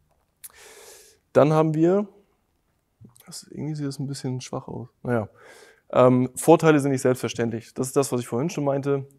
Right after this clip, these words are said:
Alles, was ihr anbieten könnt, wisst ihr natürlich, ist für euch völlig klar.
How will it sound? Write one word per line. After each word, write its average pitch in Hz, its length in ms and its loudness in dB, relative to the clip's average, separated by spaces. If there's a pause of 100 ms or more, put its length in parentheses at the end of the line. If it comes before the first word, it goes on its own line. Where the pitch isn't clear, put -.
(160)
Alles, 135 280 2
was 127 140 -2
ihr - 100 0
anbieten 147 360 -2
könnt, 139 440 -4
wisst 131 320 -6
ihr 156 140 0
natürlich, 170 400 -2
ist 135 120 -8
für 135 100 -4
euch 120 160 -2
völlig 117 260 -2
klar. 175 360 -4